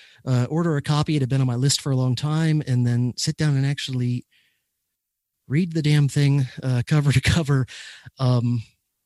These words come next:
so, so yeah. And, and then I thought, you know, it, it'd be great to talk to you, uh, as someone who I know, you know, knows the book well and, and, uh, you know, one, one of the people who kind of pointed me towards it.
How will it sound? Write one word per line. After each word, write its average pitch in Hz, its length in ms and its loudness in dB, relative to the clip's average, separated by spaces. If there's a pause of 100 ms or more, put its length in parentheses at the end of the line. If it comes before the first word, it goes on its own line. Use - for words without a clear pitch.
(380)
so, 127 420 -2 (760)
so 139 680 2
yeah. 196 360 0
And, 147 320 2
and 147 180 4
then 147 80 2
I 147 100 2
thought, 139 300 -4
you 135 80 -2
know, 113 140 -2
it, 123 140 -6
it'd 131 140 -6
be 120 80 -4
great 170 240 -2
to 165 80 -8
talk 151 300 -2
to 156 120 -4
you, 131 260 2 (400)
uh, 117 200 -4
as 123 160 -2
someone 131 340 0
who 120 280 0
I 123 140 -2
know, 131 400 2 (140)
you 123 100 -6
know, 110 80 -6
knows 123 300 -2
the 117 80 -10
book 120 220 -6
well 131 440 -2
and, 107 480 -10
and, 107 360 -8 (240)
uh, - 260 -20 (880)
you 123 120 6
know, 98 60 4
one, 156 300 0
one 175 200 0
of 160 60 0
the 147 60 -2
people 139 300 -2
who 131 100 0
kind 131 200 0
of 120 100 -6
pointed 127 300 -2
me 113 100 -4
towards 180 340 -6
it. 107 140 -10